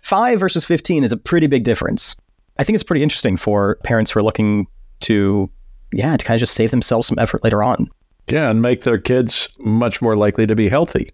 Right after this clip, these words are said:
Speaker 2: because as we keep coming back to, diet is such a huge influence on, uh, health outcomes and preventing disease. So that's, that's really fabulous.
Speaker 1: Yeah, and then on the flip side, kinda like you were mentioning,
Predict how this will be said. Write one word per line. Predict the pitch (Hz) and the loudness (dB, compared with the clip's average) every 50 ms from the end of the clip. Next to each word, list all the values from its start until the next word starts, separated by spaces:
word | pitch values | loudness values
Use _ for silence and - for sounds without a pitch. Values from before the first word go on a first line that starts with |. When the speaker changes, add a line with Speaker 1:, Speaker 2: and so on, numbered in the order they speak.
| _ _ _ - - - | _ _ _ -20 -16 -4
Speaker 2:
because | - - - - 107 95 95 90 - - | -4 -4 -2 0 0 0 0 0 -2 -2
as | 85 90 85 - - | 0 0 -2 0 -2
we | 92 85 | -2 -2
keep | - - 101 - | -2 -2 -4 -2
coming | - 107 98 98 95 | 0 0 2 2 2
back | 87 98 110 117 - | 2 2 0 0 0
to, | 98 92 | 0 0
diet | 78 - 73 85 95 104 95 | 0 0 0 2 2 2 0
is | 90 - | 0 0
such | - 98 - - | -2 -4 -4 -4
a | |
huge | 85 - - - 120 117 107 104 92 - | -6 -6 -4 -2 0 2 2 2 2 0
influence | 101 101 110 - - 92 80 76 76 82 87 - - - _ _ _ _ _ _ _ _ - | 0 0 0 0 0 0 2 2 2 0 0 -2 -8 -10 _ _ _ _ _ _ _ _ -4
on, | 98 87 85 85 85 87 87 87 87 | -2 0 0 0 0 0 0 2 2
uh, | 90 92 90 92 92 92 87 - - - - - 92 | 2 2 2 2 2 0 0 -2 -4 -6 -6 -6 -4
health | - 120 127 - | -2 -2 0 0
outcomes | - 98 92 - - 82 73 73 - | 0 -2 0 0 -2 -2 0 0 0
and | 73 - | -2 -2
preventing | - 80 82 85 85 85 85 | 0 0 0 0 2 2 0
disease. | 85 82 92 101 107 80 64 - | 0 0 2 2 2 2 0 0
So | - - 82 | 0 -2 0
that's, | - 151 170 - - - | 0 0 -2 -2 -6 -4
that's | - 202 247 - - | -4 -4 -2 -2 -2
really | - 101 85 80 - | 0 2 2 2 2
fabulous. | - 110 117 131 120 73 62 - - - - - - - - _ | 0 0 0 0 0 -2 -4 -6 -8 -10 -18 -20 -20 -20 -8 _
Speaker 1:
Yeah, | 147 156 156 | -2 0 0
and | - 175 185 | 0 0 0
then | 202 190 | 0 0
on | |
the | 165 147 | 0 0
flip | - 233 226 - | 0 -2 -2 0
side, | - 139 123 117 113 110 - | -2 0 0 0 -2 -4 -6
kinda | - - 170 143 | -4 -2 0 0
like | 147 151 147 - | 0 0 0 0
you | 143 | 2
were | 123 117 110 | 2 2 0
mentioning, | 104 101 123 143 170 - - 123 110 104 98 101 101 | 0 -2 0 0 0 0 0 0 0 0 0 0 -2